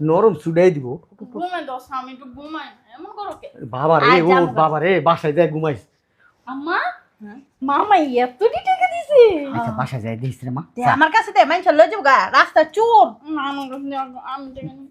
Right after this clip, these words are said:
Speaker 1: আচ্ছা বাবা রে, যা, যা। টাকা
Speaker 3: বাবাই।
Speaker 1: ভিতরে ভর, টাকা ভিতরে ভর। টাকা বাসায় যায় দিস। মাইনসে যদি
Speaker 3: তুমি একটু
Speaker 1: রাস্তা
Speaker 3: যাইও দেখতে ভাই।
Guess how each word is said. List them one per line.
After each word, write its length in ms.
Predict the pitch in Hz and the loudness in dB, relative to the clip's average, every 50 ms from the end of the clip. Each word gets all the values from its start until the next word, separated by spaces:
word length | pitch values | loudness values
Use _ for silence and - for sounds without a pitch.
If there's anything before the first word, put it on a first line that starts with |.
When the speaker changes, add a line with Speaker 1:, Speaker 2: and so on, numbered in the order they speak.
| _ - | _ -16
Speaker 1:
আচ্ছা 280 | - 120 - - 98 | -14 -14 -14 -14 -14
বাবা 180 | 90 95 98 107 | -12 -12 -10 -10
রে, 100 | 117 120 | -8 -6
যা, 260 | 123 131 101 110 113 | -6 -6 -6 -6 -8
যা। 360 | 120 131 104 - _ _ - - - _ - | -10 -10 -12 -12 _ _ -20 -20 -20 _ -10
টাকা 180 | 160 143 160 | -6 -4 -4
Speaker 3:
বাবাই। 300 | 156 247 262 339 339 285 | -2 0 2 2 2 2
Speaker 1:
ভিতরে 160 | 226 202 196 196 | 2 2 0 0
ভর, 160 | 135 139 139 | 0 0 -4
টাকা 260 | - - 202 - 233 | -4 -6 -6 -4 -4
ভিতরে 280 | 139 127 117 - - 226 | -4 -6 -8 -10 -10 -12
ভর। 220 | 123 113 110 104 - _ _ _ _ _ - | -10 -10 -14 -16 -18 _ _ _ _ _ -10
টাকা 200 | 156 - - 127 | -8 -6 -4 -2
বাসায় 300 | 120 127 127 - 113 98 | -2 -4 -4 -6 -6 -6
যায় 120 | 110 107 | -6 -8
দিস। 260 | 95 113 107 87 85 - _ _ _ _ _ _ _ - | -8 -8 -12 -12 -14 -20 _ _ _ _ _ _ _ -10
মাইনসে 340 | 107 104 110 107 - - 101 | -8 -6 -6 -8 -8 -12 -12
যদি 140 | 95 110 104 | -12 -6 -2
Speaker 3:
তুমি 140 | 110 330 - | 0 2 2
একটু 140 | - - | 2 0
Speaker 1:
রাস্তা 200 | 311 247 311 302 | 2 4 4 6
Speaker 3:
যাইও 180 | 359 370 370 330 | 6 6 4 2
দেখতে 360 | - 302 330 330 - - 302 | 2 2 0 0 0 0 4
ভাই। 320 | 262 269 269 277 311 359 | 6 6 6 6 4 0